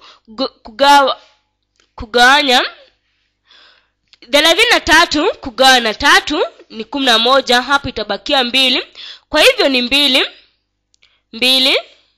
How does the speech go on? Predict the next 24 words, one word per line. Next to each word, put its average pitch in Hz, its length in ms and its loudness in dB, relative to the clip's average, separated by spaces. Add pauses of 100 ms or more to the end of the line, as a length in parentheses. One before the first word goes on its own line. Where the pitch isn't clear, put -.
(600)
kwa 226 100 -10
sababu 330 300 -2
ni 269 80 -2
moja 240 260 -2
kuzidisha 214 500 -6
moja 254 320 -4
kuzidisha 208 480 -10
mbili. 269 480 -4 (1040)
Gawanya, 285 420 0 (300)
kugawanya 403 420 0
na 285 140 2
tano 277 480 0
kuzidisha 220 440 -6
kumi 254 200 -10
na 220 240 -8 (220)
saba 294 460 -2
kuzidisha 214 440 -8
kumi 247 180 -12
na 202 120 -4
moja. 240 420 -2 (140)
Hebu 453 260 -2
tutumie 262 400 -6
kikokotozi. 269 760 -8 (2000)
Tasema 269 600 -2